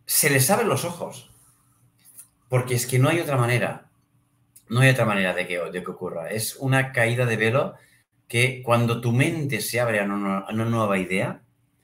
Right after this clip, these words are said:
jamás vuelve al tamaño original. Acuérdate muy bien de esto. Y volviendo al tema de hoy,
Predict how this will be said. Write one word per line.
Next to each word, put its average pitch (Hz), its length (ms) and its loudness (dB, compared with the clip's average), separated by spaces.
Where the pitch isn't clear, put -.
jamás 107 420 0
vuelve 101 260 -2
al 90 120 -4
tamaño 87 300 -8
original. 80 460 -16
Acuérdate 113 340 -8
muy 110 140 -2
bien 98 260 -2
de 90 160 -4
esto. - 300 -16
Y 143 420 0
volviendo 113 840 2
al 95 180 0
tema 120 380 2
de 92 180 0
hoy, - 380 -2